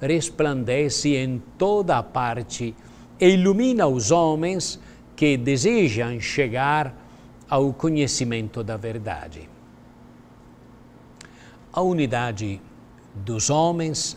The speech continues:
na sua multiplicidade, tornou-se possível porque Deus,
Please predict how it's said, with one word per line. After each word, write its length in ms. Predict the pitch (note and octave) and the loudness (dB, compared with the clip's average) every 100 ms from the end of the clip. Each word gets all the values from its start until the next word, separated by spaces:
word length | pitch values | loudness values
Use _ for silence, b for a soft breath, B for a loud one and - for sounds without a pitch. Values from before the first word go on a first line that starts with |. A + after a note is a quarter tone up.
| - | -8
na 220 | A2 A2+ | -6 -2
sua 400 | - F3+ F#3 E3+ | -2 0 4 4
multiplicidade, 1700 | D#3+ D#3+ G#3 B3 A3+ - G#3 G3+ F3 - B2+ A2 G#2+ A2+ G#2 C#3+ D3+ - - - B B B B - | 2 0 0 0 -2 -4 -4 -2 -4 -2 -4 -2 -2 -4 -6 -8 -8 -18 -20 -20 B B B B 4
tornou-se 520 | G#3 F3+ E3+ E3+ E3 | 6 6 6 4 2
possível 520 | D3 D3 - G3 D3 C3+ | 2 2 2 2 4 2
porque 420 | C#3 A#2 - A2+ | 2 -2 -2 -2
Deus, 640 | B2+ E3 A#2 F#2+ - | 2 2 2 -2 -4